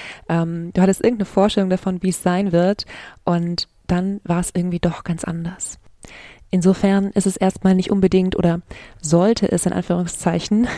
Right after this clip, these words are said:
<laughs> erstmal nicht unbedingt die Überraschung sein, wenn es mit der Selbstständigkeit auch so läuft. Gleichzeitig ist das natürlich was, wo, ähm, ja, viele Menschen drauf hinfiebern, sich lange drauf vorbereiten oder manche vielleicht auch aus dem Affekt heraus,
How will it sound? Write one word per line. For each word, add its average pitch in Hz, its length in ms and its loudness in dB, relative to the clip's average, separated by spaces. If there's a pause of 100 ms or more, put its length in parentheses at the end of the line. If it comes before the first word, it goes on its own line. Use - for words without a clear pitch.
(160)
<laughs> - 280 -16
erstmal 196 280 4
nicht 190 140 4
unbedingt 202 280 2
die - 60 0
Überraschung 185 560 2
sein, 185 360 0
wenn 175 120 0
es 185 120 -2
mit 175 100 -2
der 170 80 0
Selbstständigkeit 170 640 0
auch 170 140 -2
so - 120 -4
läuft. - 460 -6 (640)
Gleichzeitig 196 580 0
ist - 160 -4
das 185 120 -4
natürlich 190 400 2
was, 190 320 -2
wo, 180 320 4
ähm, 175 400 -2
ja, 214 140 -2
viele 208 220 2
Menschen 196 280 0
drauf 190 240 4
hinfiebern, 220 1080 0
sich 202 320 -2
lange 208 240 2
drauf 190 220 -2
vorbereiten 196 800 0
oder 175 160 -2
manche 175 280 -4
vielleicht - 300 -6
auch - 80 -4
aus 220 160 4
dem 214 140 0
Affekt - 380 -2
heraus, 190 360 2